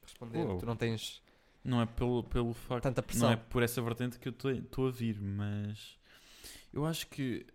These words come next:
Speaker 2: a cena do ritmo, ah, eu acho que não é todo o ritmo, porque o bip, o boop,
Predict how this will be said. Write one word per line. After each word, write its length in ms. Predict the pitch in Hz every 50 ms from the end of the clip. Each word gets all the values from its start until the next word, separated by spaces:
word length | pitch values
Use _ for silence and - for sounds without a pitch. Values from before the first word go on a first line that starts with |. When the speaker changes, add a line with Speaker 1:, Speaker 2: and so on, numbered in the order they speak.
| - - -
Speaker 2:
a 80 | - 113
cena 300 | - - 165 156 147 139
do 180 | 120 117 117 107
ritmo, 1200 | - - 160 - 120 117 113 107 - - - - 107 110 107 107 107 104 101 98 98 98 - - - -
ah, 400 | 104 107 107 104 101 101 101 - -
eu 80 | - 135
acho 160 | 151 - -
que 60 | - - _ _ - -
não 220 | - 131 143 147 156
é 60 | 147
todo 260 | - - - 143 127
o 20 | 117
ritmo, 300 | 117 113 101 110 104 95
porque 240 | - 107 - -
o 40 | 120
bip, 300 | 110 110 131 120 - 120
o 60 | 120
boop, 360 | 107 110 117 117 117 117 117